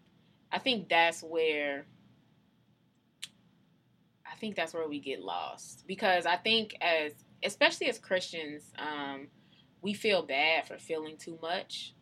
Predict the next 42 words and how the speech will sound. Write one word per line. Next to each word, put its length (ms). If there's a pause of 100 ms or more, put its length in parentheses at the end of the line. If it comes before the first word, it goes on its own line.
We 120
feel, 300
we 120
feel 320
like 200
our 160
feelings 420
are 80
making 360
us 140
sinful 440
in 120
some 240
ways, 300
especially 720 (360)
depending 380
on, 300
like, 200
what 260
type 300
of 120
act 320
we're 120
talking 420
about. 460 (120)
Um, 460 (760)
but 100
I 100
feel, 760
<laughs> 40
I 440
should 160
say 160
stop 260
saying 200
feelings, 240
it's 80
confusing, 480
but 180 (340)
I 200 (120)
think 400 (220)
that 360